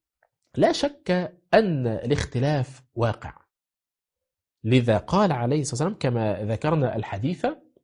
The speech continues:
حديث أبي هريرة، قال: "افترقت اليهود على إحدى وسبعين فرقة، وافترقت النصارى على ثنتين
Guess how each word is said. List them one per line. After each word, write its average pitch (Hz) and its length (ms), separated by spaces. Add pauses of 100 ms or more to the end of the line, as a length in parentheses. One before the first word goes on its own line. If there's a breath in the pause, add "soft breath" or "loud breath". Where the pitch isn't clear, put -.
حديث 123 360
أبي 104 200
هريرة، 160 500 (640 soft breath)
قال: 220 260 (120)
"افترقت 170 600
اليهود 123 520
على 123 540
إحدى 135 540 (220)
وسبعين 113 520
فرقة، - 420 (640)
وافترقت 160 600
النصارى 120 1120
على 123 420
ثنتين 107 1040